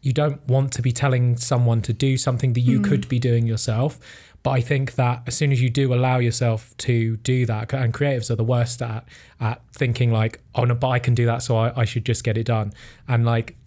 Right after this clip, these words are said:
Speaker 1: props to you. Like, you'll, you'll notice that your, your business will grow so much more than you actually doing everything yourself or just letting other people do it. And you'll,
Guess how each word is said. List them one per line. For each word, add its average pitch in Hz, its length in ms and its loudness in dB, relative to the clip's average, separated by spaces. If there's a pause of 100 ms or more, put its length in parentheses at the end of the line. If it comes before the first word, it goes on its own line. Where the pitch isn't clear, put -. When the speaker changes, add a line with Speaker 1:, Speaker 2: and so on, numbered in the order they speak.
(120)
Speaker 1:
props 143 260 -2
to 139 80 0
you. 127 160 2
Like, 120 240 2
you'll, 135 300 2
you'll 139 160 2
notice 135 400 0
that 127 100 -6
your, 113 300 0 (260)
your 123 140 2
business 120 320 0
will 113 80 2
grow 120 260 0
so 120 260 0
much 113 220 -4
more 117 380 0 (340)
than 127 220 0
you 127 160 2
actually 131 320 -2
doing 120 260 2
everything 117 360 0
yourself 113 420 0
or 117 60 2
just - 260 -4
letting 120 240 0
other 110 160 0
people 113 320 -2
do 117 180 0
it. 110 100 -2
And 113 120 0
you'll, 113 200 0